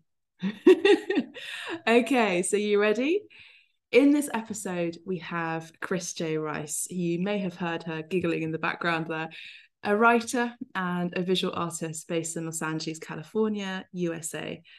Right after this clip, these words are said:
Chris has Cherokee roots. She says, "I did not grow up on the res land or associated with the tribe, which my grandmother left behind when she married my grandfather. A lot of my writing is about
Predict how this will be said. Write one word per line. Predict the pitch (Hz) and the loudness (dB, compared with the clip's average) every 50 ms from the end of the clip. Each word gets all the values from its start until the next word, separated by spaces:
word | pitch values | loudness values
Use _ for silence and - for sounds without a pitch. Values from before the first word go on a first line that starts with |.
| - _ _ _ _ _ _ - | -20 _ _ _ _ _ _ -4
Chris | - 254 247 254 247 - | 2 4 4 4 4 0
has | 233 226 208 202 190 - - | -2 -2 -2 -2 -2 -6 -10
Cherokee | - - 233 226 220 220 214 220 - 202 190 | -8 -4 0 2 2 2 0 0 -2 -2 0
roots. | 185 220 220 - - 220 - - - - - _ _ _ _ _ - | 2 2 2 0 0 -4 -8 -10 -10 -10 -14 _ _ _ _ _ -12
She | - - 190 | -8 -8 -6
says, | - - 196 185 185 185 - - - | -4 -4 -2 -2 -2 -4 -4 -4 -4
"I | 190 185 | -4 0
did | 185 208 196 | 0 0 2
not | 214 247 247 254 - | 2 0 0 0 0
grow | 226 226 220 226 | 0 2 2 2
up | 226 - | 0 -2
on | 226 202 | -4 -2
the | 190 175 | -2 -4
res | 175 170 165 156 160 - | -4 -4 -4 -6 -6 -8
land | 151 151 147 147 151 156 - - | -10 -8 -8 -8 -10 -10 -12 -8
or | - 175 | -6 -4
associated | 175 170 - - 185 190 185 - - 170 160 156 151 165 160 | -4 -4 -2 -2 -2 -2 -2 -2 -4 -4 -4 -4 -6 -8 -8
with | 170 156 160 | -8 -8 -8
the | - | -8
tribe, | - - - 175 165 160 156 156 - _ _ _ - - - - - | -8 -6 -6 -6 -6 -6 -6 -8 -10 _ _ _ -20 -20 -20 -8 -4
which | 190 202 - - | -2 -2 -2 -2
my | 185 175 | -4 -4
grandmother | 175 190 190 196 196 190 180 175 175 170 170 - | -2 0 0 0 2 0 -2 -2 -2 -4 -6 -4
left | - 175 165 160 - - | -6 -6 -6 -8 -8 -10
behind | 175 165 170 175 165 165 160 156 156 160 - - | -8 -6 -4 -4 -4 -4 -6 -6 -8 -8 -8 -8
when | 175 165 | -8 -6
she | 160 - - 175 | -6 -6 -6 -6
married | 170 165 160 160 160 160 | -6 -4 -6 -6 -6 -6
my | 160 160 | -8 -8
grandfather. | 160 190 202 202 196 185 - - - - - - - - _ _ _ _ _ _ _ _ - | -6 -4 -4 -2 -4 -4 -6 -8 -10 -8 -8 -10 -10 -12 _ _ _ _ _ _ _ _ -4
A | - 196 | 2 4
lot | 208 220 220 - | 4 4 4 2
of | 247 | 2
my | 247 240 | 2 2
writing | 220 196 185 175 175 175 175 - 175 170 170 - - | 2 2 0 -2 -2 -2 -4 -6 -6 -6 -6 -6 -6
is | 175 170 175 | -6 -4 -4
about | 175 170 175 170 170 165 - - - | -4 -4 -4 -4 -4 -4 -6 -8 -12